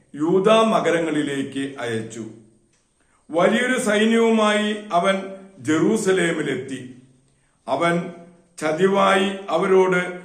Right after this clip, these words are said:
സമാധാനത്തിന്റെ ഭാഷയിൽ സംസാരിച്ചു.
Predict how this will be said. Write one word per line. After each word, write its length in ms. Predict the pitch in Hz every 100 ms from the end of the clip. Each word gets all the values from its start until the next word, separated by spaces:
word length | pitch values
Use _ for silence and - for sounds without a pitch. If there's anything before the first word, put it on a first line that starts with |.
| - -
സമാധാനത്തിന്റെ 1160 | 156 170 196 233 240 233 247 247 - 254 233 233
ഭാഷയിൽ 800 | 175 170 170 175 180 170 160 -
സംസാരിച്ചു. 960 | 143 143 131 135 131 123 127 120 117